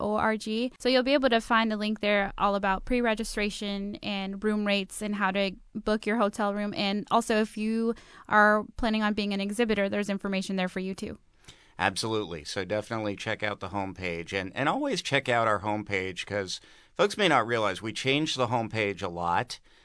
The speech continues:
Speaker 2: Uh, well, maybe not a lot, but we, we, we change it enough so that people know what's currently going on.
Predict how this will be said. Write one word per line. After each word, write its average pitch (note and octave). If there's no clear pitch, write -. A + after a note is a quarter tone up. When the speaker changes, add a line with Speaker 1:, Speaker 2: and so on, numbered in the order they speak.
Speaker 2:
Uh, G2+
well, G2
maybe G#2+
not G2+
a -
lot, F2
but F#2
we, G2
we, G2+
we G#2
change C#3
it B2
enough G#2+
so G#2+
that F#2+
people G#2
know G2
what's F#2
currently F#2+
going F2
on. F#2+